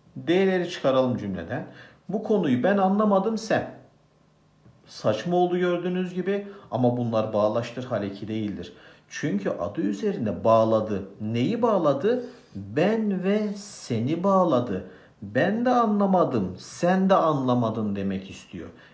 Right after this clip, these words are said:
İşte burada mutlaka mantığımızı kullanacağız arkadaşlar. Yine karıştırılan bir konu ikileme ve pekiştirme. Aradaki farkı bilelim.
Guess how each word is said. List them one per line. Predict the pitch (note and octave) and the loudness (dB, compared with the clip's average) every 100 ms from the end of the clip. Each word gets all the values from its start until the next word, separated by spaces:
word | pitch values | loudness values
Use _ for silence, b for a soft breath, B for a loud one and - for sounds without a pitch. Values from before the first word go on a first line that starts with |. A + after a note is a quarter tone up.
| B | B
İşte | A#2+ - B2+ D3 | -8 -2 -2 0
burada | F#3 D#3+ F3 F#3 - - B2+ | -2 2 4 4 0 -8 -6
mutlaka | D#3+ - C#3+ C#3+ D3+ D3+ D3+ - | -4 -2 -2 0 6 6 4 -2
mantığımızı | G#2+ G2+ F#2+ G2+ F2 E2 - | -4 -2 -4 -6 -8 -10 -14
kullanacağız | F#2+ F2 D#2 D2+ | -10 -10 -10 -12
arkadaşlar. | D2+ - E2 C#2 - - - - _ _ _ - _ _ _ _ _ _ _ _ b b b b - | -12 -14 -18 -18 -18 -20 -20 -20 _ _ _ -20 _ _ _ _ _ _ _ _ b b b b -10
Yine | G#3 A#3 | -6 -2
karıştırılan | A3+ G#3+ - G#3+ A3 A#3+ A3 | 0 0 -2 -4 -2 -2 -4
bir | G3+ | -6
konu | - C#3+ G3+ | -6 -4 -6
ikileme | - - F#3 F#3+ G3 G#3 | -8 -6 -4 -2 -2 -2
ve | G3+ | -4
pekiştirme. | F3+ - E3 - B2+ B2 D#3+ | -8 -12 -12 -10 -8 -6 -6
Aradaki | - E3+ E3+ G3 G3+ | 0 2 2 -2 -6
farkı | - E3+ D#3+ F#3+ | -4 -4 -4 -6
bilelim. | F3 C3+ G2+ - | -4 -4 -4 -6